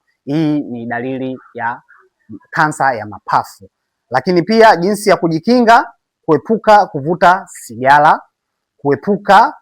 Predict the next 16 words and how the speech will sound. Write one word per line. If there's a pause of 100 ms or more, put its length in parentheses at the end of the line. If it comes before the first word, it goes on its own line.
uchafu
wa
mazingira
kama
moshi (140)
na
kuchoma (260)
vitu
visivyokuwa (320)
na
utaratibu, (340)
na
kula
vyakula
vyenye
virutubisho.